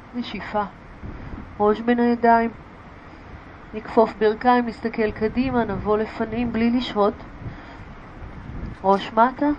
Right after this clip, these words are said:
סנטר פנימה, שאיפה, ידיים עולות, ואנחנו מיד יורדים אל הפעם השנייה, נשיפה, גב ארוך, מטה, שאיפה, פתיחה, קצת להמריץ, ידיים אל המזרון, רגליים אחורה הכי רחוק שאפשר,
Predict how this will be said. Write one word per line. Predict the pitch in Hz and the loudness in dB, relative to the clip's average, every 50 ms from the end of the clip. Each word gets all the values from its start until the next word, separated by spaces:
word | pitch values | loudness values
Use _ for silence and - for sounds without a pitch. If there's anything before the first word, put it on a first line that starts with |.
| - - - | -4 -14 -18
סנטר | - - 202 180 180 - 208 190 185 185 - | -8 -6 -6 -6 -4 -2 -2 -2 -2 -2 -4
פנימה, | - 233 240 247 262 269 277 277 - - - - - - - | -4 -2 -2 0 0 -2 -4 -4 -6 -10 -18 -20 -20 -20 -20
שאיפה, | - - - 180 185 - - - 226 226 | -12 -6 -6 -4 -4 -6 6 10 10 10
ידיים | 233 233 233 220 220 226 226 233 | 10 8 8 10 10 10 10 8
עולות, | 226 220 208 202 220 254 294 285 - - - - - | 6 4 4 6 6 6 6 4 0 -12 -16 -6 0
ואנחנו | 196 202 208 202 - - 226 | 2 2 4 4 2 2 2
מיד | 214 208 208 214 226 247 247 | 2 4 8 8 8 8 8
יורדים | 277 269 269 262 240 233 226 220 | 6 6 6 6 4 0 2 4
אל | 214 | 4
הפעם | 208 208 - 214 202 202 214 | 4 4 6 6 6 6 4
השנייה, | 226 220 - - 247 247 208 156 143 - - - - - - - - | 0 -6 -6 -8 -4 -2 -2 -2 -4 -6 -12 -18 -18 -20 -20 -16 -6
נשיפה, | 185 180 170 - - 269 277 - - 190 - - - - - - - - - - - - - | -4 -2 -2 -2 -4 -6 -6 -2 -2 -2 -2 -4 -14 -20 -20 -20 -20 -18 -18 -18 -18 -2 6
גב | 175 175 180 180 214 | 8 8 8 10 6
ארוך, | 247 240 180 151 - - - - - - - - | 4 6 4 2 0 -4 -10 -12 -14 -16 -14 -6
מטה, | - 202 208 202 - - - - - - - - - - - - - - - - - - - | 0 0 0 0 -2 -8 -12 -14 -14 -14 -14 -14 -16 -16 -18 -20 -20 -20 -20 -20 -20 -20 -16
שאיפה, | - - 226 208 202 - - 226 220 | -8 -4 -2 -2 -2 6 10 10 10
פתיחה, | 220 220 - 277 247 - - 185 - - - | 10 8 0 -2 -2 0 -2 -2 -2 -4 -12
קצת | - - - 226 - | -8 -6 -6 -2 6
להמריץ, | 262 240 226 214 208 196 202 208 - - - - - - - - - - - - | 8 8 8 8 6 2 0 -2 -4 -8 -18 -18 -18 -20 -20 -20 -18 -18 -12 -4
ידיים | 196 190 196 220 226 233 240 247 | -4 2 8 10 10 10 10 10
אל | 240 233 | 8 8
המזרון, | 233 233 233 233 - 233 233 254 285 320 330 330 - - - - - - - - - - - - | 6 4 2 -2 2 6 8 8 8 8 6 2 -6 -16 -20 -20 -20 -18 -18 -18 -18 -18 -12 -2
רגליים | - 208 214 220 226 233 247 254 | -2 0 6 8 8 8 8 6
אחורה | 247 - - 269 262 262 | 2 6 8 10 12 12
הכי | 269 269 - 302 | 10 10 8 0
רחוק | 285 269 262 - 262 269 - | 0 0 4 4 4 4 6
שאפשר, | - 262 247 240 - 294 277 294 | 2 0 0 2 6 8 8 8